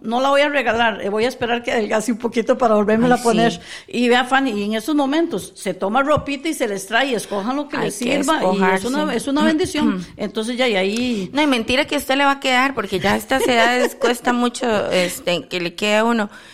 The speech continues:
Speaker 2: eh, darla y, y Dios lo
Speaker 1: Ujú.
Speaker 2: bendice. Ceci,
Speaker 1: Sí.
Speaker 2: vieras que en mi casa, yo siempre le digo eso a Matías, "Matías, eh, regale la ropa que ya no le queda", porque hoy en día mucha gente todo lo vende, eh, lo vende.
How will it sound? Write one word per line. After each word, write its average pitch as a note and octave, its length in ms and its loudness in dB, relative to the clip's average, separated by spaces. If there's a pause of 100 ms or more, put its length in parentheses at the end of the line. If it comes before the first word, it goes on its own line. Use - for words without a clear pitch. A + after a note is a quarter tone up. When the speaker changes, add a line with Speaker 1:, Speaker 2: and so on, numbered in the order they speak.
(160)
Speaker 2:
eh, G3 140 0
darla G#3+ 420 2
y, G#3+ 140 -8
y G#3 140 -6
Dios F#3+ 180 -4
lo G#3+ 80 -2
Speaker 1:
Ujú. A#3+ 80 -4
Speaker 2:
bendice. A#3 320 -6
Ceci, A#3+ 240 -4
Speaker 1:
Sí. B3 80 -2
Speaker 2:
vieras A#3 280 -2
que A3 140 -2
en F#3+ 100 -2
mi F#3 100 0
casa, G3 460 -2 (600)
yo F#3 160 -2
siempre G#3+ 340 0
le G3+ 100 0
digo G3+ 120 -2
eso G#3+ 140 -4
a - 20 -4
Matías, G3 600 -4
"Matías, F#3+ 520 -6 (680)
eh, E3+ 640 -4 (320)
regale F3 480 -6
la G3 140 -8
ropa F3 340 -10
que F3 120 -14
ya E3 120 -8
no D#3+ 140 -6
le E3+ 100 -8
queda", D#3+ 360 -8 (180)
porque G3 360 -8 (380)
hoy F#3 200 -4
en G3+ 120 -6
día G#3 160 -6
mucha G#3+ 300 -10
gente G3+ 320 -14
todo G3 260 -8
lo F#3 160 -6
vende, G3+ 380 -10 (460)
eh, - 320 -8
lo - 180 -6
vende. G3 360 -6